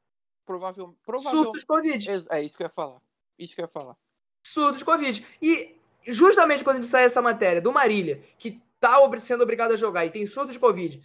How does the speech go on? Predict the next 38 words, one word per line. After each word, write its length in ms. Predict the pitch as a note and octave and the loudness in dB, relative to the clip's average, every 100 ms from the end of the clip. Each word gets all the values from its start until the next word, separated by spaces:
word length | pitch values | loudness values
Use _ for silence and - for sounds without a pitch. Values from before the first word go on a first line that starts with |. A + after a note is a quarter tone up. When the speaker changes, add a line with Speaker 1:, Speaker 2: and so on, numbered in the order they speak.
| _ | _
Speaker 2:
Marília 360 | F3+ G3+ B3 B3+ | 0 2 2 0
que 60 | |
é 20 | B3 | -2
um 40 | |
time 160 | B3 A3+ | -4 -4
da 120 | G#3+ | -4
terceira 340 | G#3 G3+ C#4+ | -4 0 0
divisão 240 | C#4 C4 B3+ | 0 -6 -4
de 80 | |
São 160 | B3+ G#3+ | -4 -2
Paulo, 300 | F#3 D#3 D#3+ | 0 0 -2
ou 60 | F3+ | -2
seja, 380 | F3+ D#3 B2 - _ | -2 -4 -6 -14 _
é 60 | D#3 | 0
um 120 | A#3 | 0
contrato 400 | G3+ F#3 F#3 C#3+ | 0 2 0 0
semi-amadores 720 | - B3 C4+ B3 F#3+ F#3 E3 | 2 4 4 4 4 4 4
e 40 | F#3+ | 2
amadores, 640 | G3 E3 F3+ A3+ - - _ _ _ _ - | 0 4 6 6 0 -12 _ _ _ _ -6
tá 100 | F#3+ | -2
passando 320 | G3+ G3+ F3+ | -2 -4 -2
por 100 | G#3 | -2
essa 160 | G3+ | -2
situação, 520 | - A#3+ B3+ B3+ C4 - - - | -2 0 2 2 0 0 -12 -4
o 140 | D#4+ | -4
presidente 580 | - C#4 C4 A#3+ G#3 F#3+ | 4 4 4 2 0 2
Rogério 300 | G3 F3+ F#3 | 0 0 0
Caboclo 400 | A#3 G#3+ B3 D4 | 2 6 6 4
fez 240 | - A#3+ G#3+ | 4 4 4
uma 120 | G#3+ | 0
reunião 440 | A3+ A#3+ A#3 A#3+ - _ | 0 0 0 -2 -10 _
falando 400 | D4+ B3 A#3 B3 | 0 2 -2 -4
que 140 | D4+ | -6
nunca 500 | D#4 D#4+ D#4 E4 F4 | -4 -2 -2 0 0
ia 180 | D#4 C#4 | 0 0
parar 240 | C#4 C#4 B3 | 2 2 2
o 60 | |
futebol, 420 | B3 E4 C#4 C4 | 0 0 2 2